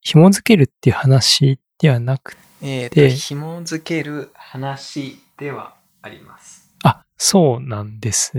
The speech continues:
Speaker 1: ね。
Speaker 2: プロジェクトのオンライン上のペルソナなので。
Speaker 1: あ、あくまでもそのサブジェクトのペルソナの一つであると。
Speaker 2: そうです。オンライン上のペルソナなので、
Speaker 1: うーん。
Speaker 2: 間違いなく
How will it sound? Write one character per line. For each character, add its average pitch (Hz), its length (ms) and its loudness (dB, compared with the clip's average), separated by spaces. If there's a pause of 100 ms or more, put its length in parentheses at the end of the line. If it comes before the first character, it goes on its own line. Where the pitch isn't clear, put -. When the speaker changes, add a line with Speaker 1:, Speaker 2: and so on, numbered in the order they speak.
(100)
Speaker 1:
ね。 113 380 -8 (400)
Speaker 2:
プ 165 60 -16
ロ - 20 -18
ジ 180 80 -8
ェ 170 40 -8
ク - 120 -16
ト 165 160 -8
の 180 260 -14 (220)
オ 143 120 -2
ン 131 140 -4
ラ 113 100 -4
イ 107 60 -8
ン 101 100 -12
上 98 180 -16
の 98 160 -20
ペ - 140 -18
ル - 80 -18
ソ - 160 -16
ナ 90 160 -16 (240)
な 104 120 -12
の 147 300 0
で。 - 340 -10
Speaker 1:
あ、 - 100 -2
あ 165 40 0
く 175 140 -4
ま 165 140 4
で 185 140 0
も 208 380 -2
そ - 120 -2
の 131 60 0
サ 143 160 -4
ブ 135 100 -4
ジ 139 120 -2
ェ 139 40 -8
ク - 60 -12
ト 165 120 2
の 147 60 0
ペ - 140 -8
ル 135 40 -4
ソ 135 140 -4
ナ 139 100 -2
の 151 80 -4
一 - 200 -6
つ - 200 -8
で 113 80 -4
あ - 20 -6
る 107 60 -8
と。 - 0 -
Speaker 2:
そ 135 280 -2
う 120 40 4
で 113 60 -4
す。 117 140 -12 (160)
オ 127 80 -6
ン 104 140 -8
ラ 101 100 -12
イ 101 80 -14
ン 101 80 -18
上 107 160 -20
の 175 100 -20
ペ - 140 -20
ル - 100 -20
ソ - 160 -20 (320)
ナ 131 160 -20
な - 100 -20
の 135 120 -2
で、 127 120 -6
Speaker 1:
う - 20 -8
ー 127 40 -8
ん。 127 380 -8
Speaker 2:
間 139 280 -4
違 135 40 -8
い - 20 -10
な 135 120 -14
く - 360 -6